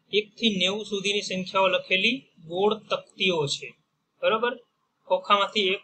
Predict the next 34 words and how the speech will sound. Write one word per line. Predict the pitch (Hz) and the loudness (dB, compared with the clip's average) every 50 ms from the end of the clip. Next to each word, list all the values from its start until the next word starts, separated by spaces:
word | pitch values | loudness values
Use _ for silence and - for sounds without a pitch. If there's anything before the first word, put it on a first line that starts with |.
| _ - | _ -8
ગોળ | 175 180 190 208 202 | -2 0 0 0 0
તક્તી | - - 180 185 - _ - 202 233 254 262 - _ _ _ - | -2 -4 -6 -6 -6 _ 0 0 0 0 -2 -8 _ _ _ -4
યાદચ્છિક | 160 156 160 170 190 196 196 - - 208 - 180 | 0 2 2 2 0 -2 -2 -2 -4 -4 -4 -4
રીતે | 180 175 - - 185 | -6 -4 -2 -2 -4
કા-, | 185 190 180 180 - - | -2 -2 -2 -2 -4 -4
અ, | 170 156 151 151 151 - | -2 0 0 0 0 -2
પસંદ | 165 156 - 202 208 190 | -4 -2 -2 -2 -2 -2
કરવામાં | - 185 170 160 147 143 139 135 135 | 0 0 2 2 2 2 0 0 -2
આવે | 131 131 131 | -2 -4 -4
છે. | - - 185 233 247 - _ - _ _ _ _ _ | -4 -2 -2 -2 -4 -6 _ -20 _ _ _ _ _
તો | - 170 | -14 -8
તેના | 170 165 165 170 185 185 | -4 -4 -2 0 -2 -2
પર | 185 190 196 | -2 0 2
લખેલી | 185 175 175 - - 190 196 | 2 2 2 2 0 0 0
બે | 180 160 151 165 180 190 196 | 0 2 4 6 6 6 4
અંકની | 190 185 180 185 180 185 185 | 4 0 -4 -6 -6 -4 -4
સંખ્યા | - 165 160 156 143 - 170 160 | -4 -6 -6 -6 -4 -2 0 0
હોય | 151 156 202 196 - 156 - - | 0 0 0 0 0 -2 -4 -6
તેની | - 151 156 170 175 | -6 -6 -4 -4 -6
સંભાવના, | 165 - 170 160 160 156 156 170 170 170 175 180 180 180 - _ _ _ _ _ _ _ - | -6 -6 -6 -6 -6 -4 -4 -2 -2 -2 -2 -2 -4 -4 -8 _ _ _ _ _ _ _ -8
પૂર્ણાવર્ગ | 170 165 170 180 185 190 190 190 185 185 | -6 -2 0 2 2 4 4 2 2 0
સંખ્યા | - 185 180 - 185 185 | -2 -8 -6 0 2 4
હોય | 185 180 180 | 4 6 4
એની | 180 185 180 | 2 0 -2
સંભાવના | - 180 180 175 180 185 180 185 | -4 -2 2 2 2 2 2 0
અને | 175 165 | -2 -2
પાંચ | - - 165 170 170 175 | 0 2 2 2 2 0
વડે | 170 165 170 | -2 -4 -2
વિભાજ્ય | 170 160 147 156 165 156 151 156 | -4 -2 -2 -2 -2 -2 -2 -2
હોય | 156 151 147 | -2 0 0
એની | 143 143 151 147 | -2 -2 -4 -6
સંભાવના | - 147 139 135 131 131 131 131 139 | -8 -8 -6 -6 -6 -6 -4 -6 -8
શોધવાની | 135 - 147 127 123 - 123 120 120 123 160 214 233 - - _ _ _ _ _ _ | -8 -10 -12 -14 -16 -16 -16 -12 -6 -4 -4 -4 -4 -6 -16 _ _ _ _ _ _
છે. | - - - 247 | 0 2 2 2